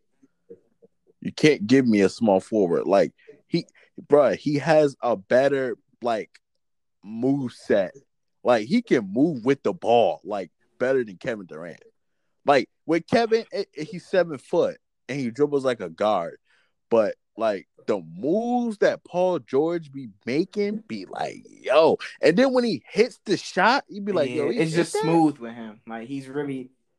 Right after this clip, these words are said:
Speaker 2: he's bigger. He's
Speaker 1: That's what
Speaker 2: bigger
Speaker 1: I'm
Speaker 2: than what people
Speaker 1: saying,
Speaker 2: think
Speaker 1: like
Speaker 2: too. Like, when you watch him live, like, he's damn near six ten.
Speaker 1: He's,
Speaker 2: Dribbling
Speaker 1: he's
Speaker 2: like
Speaker 1: like,
Speaker 2: that.
Speaker 1: yeah, he, that's what I'm saying. Like, he is
Speaker 2: Yeah.
Speaker 1: kind,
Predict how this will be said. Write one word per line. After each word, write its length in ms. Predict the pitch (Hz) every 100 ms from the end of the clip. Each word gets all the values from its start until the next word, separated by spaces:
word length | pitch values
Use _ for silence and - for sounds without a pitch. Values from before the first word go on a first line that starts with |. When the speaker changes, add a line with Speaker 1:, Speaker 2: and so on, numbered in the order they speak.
| _ _ _
Speaker 2:
he's 180 | 190 170
bigger. 340 | 135 185 170
He's 100 | 165
Speaker 1:
That's 200 | 185 151
what 60 | 185
Speaker 2:
bigger 120 | 208
Speaker 1:
I'm 60 | 113
Speaker 2:
than 120 | 156
what 140 | 151 110
people 180 | 143
Speaker 1:
saying, 140 | 143 131
Speaker 2:
think 140 | 165 98
Speaker 1:
like 140 | 101
Speaker 2:
too. 60 | 143
Like, 160 | 127
when 120 | 123
you 80 | 131
watch 280 | 160 165 -
him 140 | 131
live, 380 | 127 143 147 147
like, 160 | 127 117
he's 220 | 151 214
damn 260 | 190 165 151
near 120 | 139
six 280 | 135 135 -
ten. 200 | 139 135
Speaker 1:
He's, 180 | 202 185 _ _
Speaker 2:
Dribbling 180 | - 127
Speaker 1:
he's 160 | 190 202
Speaker 2:
like 180 | 196 95
Speaker 1:
like, 100 | 95
Speaker 2:
that. 60 | _ _ _ _ _ _ _ _ _
Speaker 1:
yeah, 280 | 113 135 123
he, 260 | 117 117 98
that's 280 | 127 135
what 120 | 120 107
I'm 120 | 95
saying. 340 | - 135 120
Like, 200 | 95 95
he 160 | 135 135
is 280 | 135 110 -
Speaker 2:
Yeah. 60 | -
Speaker 1:
kind, 240 | 123 110